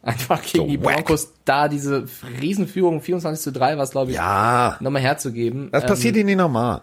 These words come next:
Speaker 2: Das passiert
Speaker 1: es ist
Speaker 2: ihnen
Speaker 1: alles
Speaker 2: normal.
Speaker 1: drin. Also wenn Herbert einen mega guten Tag hat, kann er dieses Spiel rocken. Wenn die Raiders noch ein bisschen Pech haben und Josh Jacobs ausfallen sollte oder Jonathan Abram, ähm, dann ist da auf jeden Fall was drin für die Chargers. Ich, ich glaube aber, oder ich, ich denke und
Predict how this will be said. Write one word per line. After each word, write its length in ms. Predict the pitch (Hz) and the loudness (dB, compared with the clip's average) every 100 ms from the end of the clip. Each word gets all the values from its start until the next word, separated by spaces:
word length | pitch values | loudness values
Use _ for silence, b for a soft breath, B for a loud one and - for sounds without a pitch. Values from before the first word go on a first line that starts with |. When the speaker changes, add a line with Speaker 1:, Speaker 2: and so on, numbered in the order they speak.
| _ | _
Speaker 2:
Das 160 | - 123 | -8 -2
passiert 180 | 147 151 | 0 0
Speaker 1:
es 60 | |
ist 60 | 131 | 0
Speaker 2:
ihnen 80 | 349 | 0
Speaker 1:
alles 180 | - | 0
Speaker 2:
normal. 100 | 139 | 0
Speaker 1:
drin. 100 | 247 | 0
Also 140 | 147 170 | 0 2
wenn 100 | 170 | 2
Herbert 360 | 190 214 220 | 2 4 2
einen 100 | 175 | 2
mega 160 | 175 196 | 2 2
guten 240 | 175 170 | 0 -2
Tag 220 | 165 160 180 | 0 0 0
hat, 160 | 165 | 0
kann 140 | 170 160 | 0 0
er 40 | |
dieses 220 | 156 143 | 0 -2
Spiel 180 | - 151 | -2 2
rocken. 540 | 143 151 170 160 113 | 2 2 -2 -4 -2
Wenn 400 | 135 147 143 139 | 0 2 0 0
die 100 | 143 | 2
Raiders 320 | 139 143 156 151 | 4 4 4 2
noch 80 | |
ein 60 | 139 | 0
bisschen 220 | 151 131 | 0 -2
Pech 220 | - 151 | -2 0
haben 260 | 156 143 139 | 2 2 0
und 100 | 127 | 0
Josh 200 | 131 - | 0 2
Jacobs 380 | 139 143 139 - | 0 2 0 0
ausfallen 400 | 143 143 131 131 | 0 2 0 2
sollte 360 | 127 127 127 | 4 2 4
oder 160 | 123 123 | 4 4
Jonathan 360 | 123 131 131 107 | 2 0 2 0
Abram, 380 | 135 135 127 123 B B B B | 2 2 2 -2 B B B B
ähm, 540 | - 120 120 120 120 | 2 4 4 2 2
dann 160 | 117 123 | 2 2
ist 160 | 135 | 2
da 60 | 139 | 0
auf 60 | 135 | 2
jeden 120 | 165 | 2
Fall 80 | 127 | 2
was 160 | 123 | 2
drin 220 | 123 151 | 2 0
für 100 | 165 | 0
die 140 | 123 110 | 0 2
Chargers. 460 | 120 113 123 127 - | 2 2 2 0 -4
Ich, 200 | 120 - _ - - | -10 -10 _ -18 -12
ich 140 | 123 | 0
glaube 340 | 123 156 156 | 2 4 2
aber, 540 | - 101 135 135 131 147 _ _ - | 0 0 2 2 0 -4 _ _ -10
oder 100 | 110 | -8
ich, 160 | 107 - _ _ _ _ - | -8 -12 _ _ _ _ -18
ich 160 | 127 - | -10 0
denke 340 | 147 180 180 | 2 2 2
und 240 | 120 110 | 2 -2